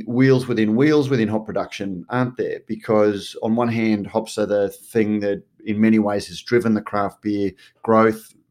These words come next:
The demand for hops has increased. We're seeing more acres under, you know, trellis,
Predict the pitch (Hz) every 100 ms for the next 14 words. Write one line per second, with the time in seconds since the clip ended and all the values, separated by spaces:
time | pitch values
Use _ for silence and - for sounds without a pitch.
0 | _ _ _ _ _ - - - 110 113
1 | 117 127 127 110 110 - 98 101 117 107
2 | 104 - 101 - 120 117 110 107 - -
3 | - _ - 123 117 110 107 117 113 113
4 | 110 101 - - _ _ 110 110 107 104
5 | 101 101 101 98 90 104 101 - 143 156
6 | - - -